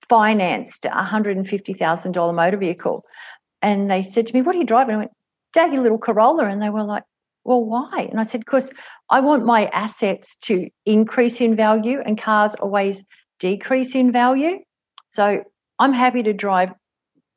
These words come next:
what you consider a bomb. I consider it a reliable little vehicle, because I don't want to have my hundred and fifty thousand dollar car that I have to pay off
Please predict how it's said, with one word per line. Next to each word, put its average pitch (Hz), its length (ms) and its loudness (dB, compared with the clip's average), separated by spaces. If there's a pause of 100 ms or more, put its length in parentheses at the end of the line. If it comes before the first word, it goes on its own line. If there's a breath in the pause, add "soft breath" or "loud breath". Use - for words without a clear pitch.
(100)
what 185 380 0
you 226 220 2
consider 214 580 0
a 185 60 -2
bomb. 190 560 0
I 190 100 2
consider 208 420 -4
it 170 140 -2
a 170 60 -6
reliable 165 560 -2
little 139 200 -4
vehicle, 190 560 -4 (380 loud breath)
because 247 380 0 (100)
I 240 100 6
don't 240 460 2
want 214 240 2
to 208 80 2
have 196 380 2
my 190 200 0
hundred 190 340 -2
and 196 120 -6
fifty 202 280 -6
thousand 175 360 -2
dollar 185 220 -2
car 190 500 0
that 185 180 0
I 180 140 -2
have 170 240 -6
to - 80 -20
pay 156 240 -2
off 214 340 4